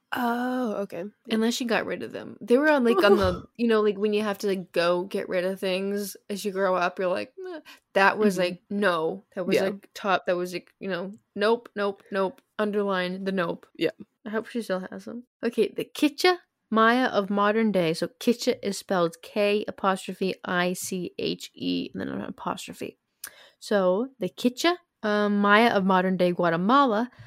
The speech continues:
Speaker 2: likely adopted this bat deity and combined it with their own fire god to create the horror that is Camazotz.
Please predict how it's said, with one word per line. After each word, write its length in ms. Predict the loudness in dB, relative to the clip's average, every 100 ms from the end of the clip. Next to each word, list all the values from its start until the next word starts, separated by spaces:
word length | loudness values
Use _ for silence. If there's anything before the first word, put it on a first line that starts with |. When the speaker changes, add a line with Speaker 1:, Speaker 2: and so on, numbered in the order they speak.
| 2
Speaker 2:
likely 380 | 4 4 2 2
adopted 640 | 0 2 2 0 0 2
this 160 | 2 2
bat 380 | 0 0 -2 -4
deity 520 | 0 0 -2 -6 -4
and 120 | -6
combined 600 | -4 -4 -2 2 4 4 2
it 140 | -2
with 200 | -6 -4
their 220 | -4 -2
own 220 | -2 -2
fire 440 | -2 0 2 2 2
god 420 | 0 0 -2 -6 _ -16
to 100 | -16
create 600 | -4 0 4 6 4 4
the 120 | 2
horror 560 | 2 4 4 4 2 -2 _ -20 -18 0
that 200 | 0 6
is 380 | 6 6 2 -8 _ _
Camazotz. 840 | -4 0 2 0 -6 -14 -14 -14